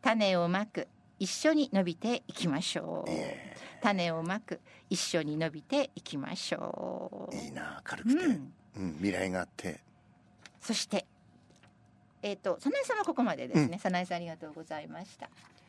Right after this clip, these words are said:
Speaker 1: えー、そして、トンさんです。
Speaker 2: はいよ。
Speaker 1: こんにちは、トンです。
Speaker 2: はい。
Speaker 1: 全くあっという間に六月ですね。
Speaker 2: うん。
Speaker 1: でも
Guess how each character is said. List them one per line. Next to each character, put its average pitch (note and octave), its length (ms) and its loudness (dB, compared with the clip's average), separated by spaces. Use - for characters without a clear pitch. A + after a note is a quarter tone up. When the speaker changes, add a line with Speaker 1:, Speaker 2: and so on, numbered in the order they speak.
Speaker 1:
え F#3 140 -2
ー、 F#3 40 -4
そ G3 120 -4
し - 220 -10
て、 - 640 0
ト B4+ 100 4
ン B4+ 60 6
さ E4+ 160 4
ん C#3 80 -2
で A#2+ 180 -4
す。 - 40 -8
Speaker 2:
は - 40 6
い D#3+ 60 8
よ。 A#2+ 120 4
Speaker 1:
こ A#3 120 4
ん - 20 8
に A#3 100 8
ち - 140 -4
は、 G3+ 160 4
ト F3+ 160 0
ン E3 140 -2
で F#3 160 -4
す。 - 240 2
Speaker 2:
は - 20 8
い。 E3 60 4
Speaker 1:
全 - 320 2
く - 260 6
あ F3+ 80 -4
っ - 40 -6
と G3+ 80 6
い F#3 160 6
う F3+ 40 4
間 F3+ 100 4
に G#3 260 2
六 - 240 -4
月 - 420 -2
で G3+ 160 0
す F3+ 280 -2
ね。 D3 440 -2
Speaker 2:
う D#3 60 6
ん。 D3+ 240 6
Speaker 1:
で G4 100 8
も - 100 6